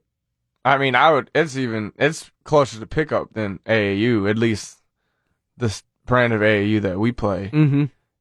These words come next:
Speaker 1: But you get a week's worth of practice. You just kinda getting your feet wet, getting to know the guys you're around.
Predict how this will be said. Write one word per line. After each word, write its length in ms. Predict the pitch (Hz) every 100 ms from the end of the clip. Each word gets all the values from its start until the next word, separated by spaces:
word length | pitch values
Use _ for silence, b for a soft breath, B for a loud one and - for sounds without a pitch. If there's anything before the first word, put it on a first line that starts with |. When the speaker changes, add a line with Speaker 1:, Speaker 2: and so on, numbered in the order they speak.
| _ 98
Speaker 1:
But 320 | 110 110 - _ _
you 100 | 151
get 120 | 180 196
a 60 |
week's 340 | 127 139 135 143
worth 180 | 139
of 100 | 127 101
practice. 680 | 123 120 117 120 113 - _ _ _ -
You 160 | 120
just 320 | 139 139 - -
kinda 260 | 139 120
getting 260 | 107 120 104
your 120 | 110
feet 360 | 98 - 120 90
wet, 380 | 110 110 104 - _ _ _ _ _ _
getting 240 | 127 98 104
to 120 | 113
know 200 | 104 110
the 80 | 107
guys 520 | 98 104 104 98 -
you're 200 | 113 104
around. 520 | 101 110 110 107 104